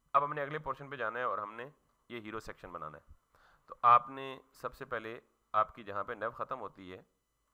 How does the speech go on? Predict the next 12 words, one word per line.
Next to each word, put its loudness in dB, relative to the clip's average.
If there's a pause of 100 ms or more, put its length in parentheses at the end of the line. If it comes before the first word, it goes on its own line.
(280)
उस -10
nav -6
के -8
बाद 8 (1300)
यहाँ -2
पे -4
जाके -4 (520)
मैं -4
कहूँ -4
जी -8
कि -4 (420)
मेन -6